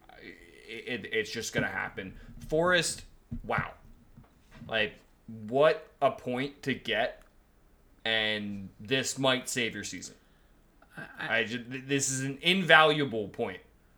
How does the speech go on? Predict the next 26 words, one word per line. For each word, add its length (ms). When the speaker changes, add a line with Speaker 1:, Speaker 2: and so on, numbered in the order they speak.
Speaker 1:
so 300
that, 200
that's 220
really 260
all 200
I 80
have 100
to 80
say. 240
I 80
mean, 160
Bernardo 300
Silva's 360
goal 280
was 260
insane, 680
and 300
Chris 260
Wood 200
getting 320
the 80
goal 580
in, 400
in 160
the 80
circumstances 1000